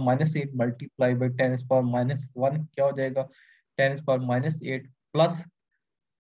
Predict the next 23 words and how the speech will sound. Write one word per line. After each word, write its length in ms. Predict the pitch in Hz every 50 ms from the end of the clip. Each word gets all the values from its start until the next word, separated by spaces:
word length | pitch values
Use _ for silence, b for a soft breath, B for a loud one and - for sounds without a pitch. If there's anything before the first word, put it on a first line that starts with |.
| _ _ -
अ, 220 | - 143 143 139
टेन 340 | 127 - - 139 143 135 147
power 200 | 143 143 139 135
minus 300 | 131 127 131 156 156 156 147
eight 140 | 143 143
multiply 460 | 135 127 127 123 127 127 - 143 135 135
by 140 | 139 139 135 135
ten 220 | 127 127 127 123
power 120 | 139 139 127
minus 240 | 123 123 127 123 127
वन 100 | 139 135
हो 60 | 135 135
जाएगा, 300 | 131 131 131 131 135 131
टेन 440 | 131 - _ - 135 135 135 135 135 - - -
पावर 120 | 127 127 123
माइनस 480 | 123 120 120 120 123 131 151 156 -
एट 280 | 123 131 131 123 - -
माइनस 320 | 123 120 120 117 123 123 123
वन, 140 | 117 117 120
तो 100 | - 131
टेन 360 | 123 - 127 123 123 123 -
power 200 | - 120 120 117
minus 360 | 120 113 110 110 113 110 -